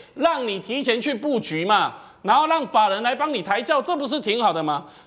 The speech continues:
这也是为什么蔡老师每周二五七金钱报，明天又礼拜二啦，我跟你讲的东西嘛，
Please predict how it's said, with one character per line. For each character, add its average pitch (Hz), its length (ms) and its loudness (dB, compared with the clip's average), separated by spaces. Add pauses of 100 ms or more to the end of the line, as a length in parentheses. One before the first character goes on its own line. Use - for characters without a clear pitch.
这 359 220 4
也 262 60 2
是 330 160 -2
为 330 160 2
什 226 120 -2
么 240 80 -2
蔡 311 200 2
老 208 100 2
师 269 160 -6
每 208 180 0
周 262 180 2
二 277 220 2
五 196 160 -6
七 254 200 -4
金 269 180 -2
钱 208 180 -2
报， 226 160 4
明 208 160 -4
天 240 160 -4
又 240 120 -2
礼 160 100 -4
拜 214 180 2
二 226 120 -2
啦， 180 200 0 (220)
我 220 160 4
跟 269 160 0
你 285 100 0
讲 214 160 0
的 208 120 2
东 247 200 0
西 247 180 -2
嘛， 240 180 2